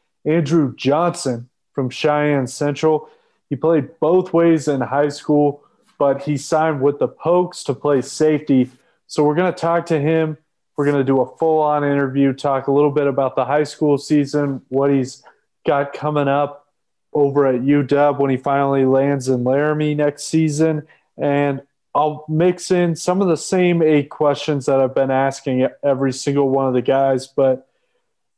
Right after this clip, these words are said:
Robert's gonna mix in his own questions as well. So hope you guys enjoy that. But first, here's my interview, same eight questions,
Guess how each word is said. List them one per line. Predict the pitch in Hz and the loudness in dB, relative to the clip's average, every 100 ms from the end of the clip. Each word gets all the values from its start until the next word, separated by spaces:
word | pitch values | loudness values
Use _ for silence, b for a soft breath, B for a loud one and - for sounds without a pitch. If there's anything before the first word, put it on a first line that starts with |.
| _ _ - | _ _ -4
Robert's | 135 156 156 160 151 | 0 0 2 0 -2
gonna | - 147 139 | -2 -2 0
mix | 143 143 - | -2 -2 -2
in | 151 135 | -2 0
his | 143 135 | 0 0
own | 143 135 | -2 -2
questions | - 143 135 - 135 127 | 0 0 0 -2 -2 0
as | 123 113 | -2 0
well. | 131 131 | 0 0
So | 123 151 135 123 b b b b - | -2 0 0 -2 b b b b -4
hope | 151 147 | -2 0
you | |
guys | 147 147 139 | 2 0 0
enjoy | 139 120 143 | -4 0 2
that. | 139 139 135 - _ _ | 2 2 0 -8 _ _
But | 131 127 - - | -4 -4 -6 0
first, | 185 190 165 131 - - _ _ _ _ _ | 2 4 2 -2 -10 -16 _ _ _ _ _
here's | 151 151 127 - - _ - | 0 0 -2 -8 -16 _ -8
my | 139 156 165 | -2 0 2
interview, | 160 151 131 135 131 127 127 _ _ | 2 2 2 2 4 2 -2 _ _
same | - - 170 170 160 | -12 -2 0 2 2
eight | 151 147 | -2 -2
questions, | 139 131 - - 120 120 | -2 -2 -2 -4 -4 -6